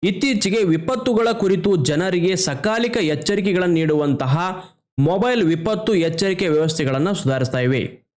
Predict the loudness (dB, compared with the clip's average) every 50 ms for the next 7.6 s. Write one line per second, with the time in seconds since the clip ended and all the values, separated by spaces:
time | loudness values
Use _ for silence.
0 | _ _ _ _ _ _ _ _ -2 0 0 0 0 -2 -2 -2 0 0 0 0
1 | 2 2 2 2 2 2 0 0 0 0 2 2 2 2 2 2 2 2 4 4
2 | 4 4 2 4 2 2 2 2 0 -4 -6 -10 -18 _ _ _ _ _ _ -4
3 | -2 -2 0 0 0 0 -2 -2 -2 -2 0 0 0 -2 -4 -6 -10 -14 _ _
4 | _ -2 0 2 2 2 2 2 0 0 0 0 0 0 2 2 2 2 2 2
5 | 2 2 0 0 -2 -2 -2 0 0 0 0 2 2 2 4 2 2 0 0 0
6 | 0 0 0 0 -2 -4 -4 -4 -4 -2 -2 -2 -2 -2 0 0 2 2 0 0
7 | 0 0 0 2 2 2 2 0 -2 -4 -6 -12